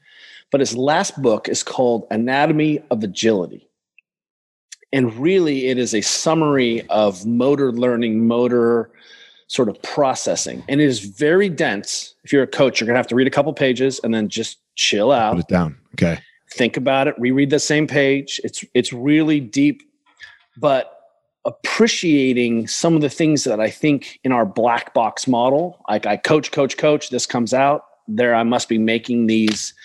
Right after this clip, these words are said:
Speaker 1: direct con-, assumptions, even though things are happening without me. But when we start to shift that loci of control back to the person where they're feeling more,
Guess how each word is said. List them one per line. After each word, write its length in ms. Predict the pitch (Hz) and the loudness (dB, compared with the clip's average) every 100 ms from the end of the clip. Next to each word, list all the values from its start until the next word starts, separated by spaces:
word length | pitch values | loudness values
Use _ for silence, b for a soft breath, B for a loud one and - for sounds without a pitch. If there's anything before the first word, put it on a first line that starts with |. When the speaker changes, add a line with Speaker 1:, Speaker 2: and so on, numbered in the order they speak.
| B B B | B B B
Speaker 1:
direct 340 | - 117 - - | 0 0 0 -6
con-, 160 | 123 - | -8 -4
assumptions, 640 | 117 - 131 127 160 127 | -4 0 0 2 0 2
even 220 | 127 123 123 | 2 2 0
though 360 | 120 117 113 | 2 2 0
things 300 | 110 131 127 | 0 0 0
are 60 | 113 | 2
happening 360 | 110 110 120 110 | 0 -2 -2 0
without 300 | 104 107 120 | 2 2 0
me. 240 | 147 170 B B B B B B _ _ _ _ _ _ - | -4 -6 B B B B B B _ _ _ _ _ _ -2
But 260 | 131 120 | 0 0
when 300 | 147 131 131 | 2 2 4
we 220 | 135 185 202 | 4 4 2
start 580 | - - 151 143 - - | -4 0 2 2 -4 -10
to 200 | - 131 | -4 -2
shift 720 | 120 - - 156 147 - - 135 | 0 -2 0 0 0 -4 -12 -2
that 480 | 113 110 107 - | 2 4 2 -2
loci 540 | 104 117 135 135 131 120 | -4 2 2 2 2 0
of 100 | 110 | 0
control 420 | 113 - 131 110 | -2 0 2 0
back 480 | 92 110 113 - - | 0 2 2 -2 -8
to 100 | 107 | -6
the 80 | 104 | -6
person 680 | - 165 165 - 90 90 - B B B B B B | 0 2 2 2 -4 -6 -12 B B B B B B
where 140 | 131 120 | 0 0
they're 340 | 127 147 135 | 0 0 0
feeling 800 | - - - 190 202 180 127 104 | -4 -10 0 2 4 2 0 -2
more, 480 | 98 90 82 104 | -2 0 -2 -6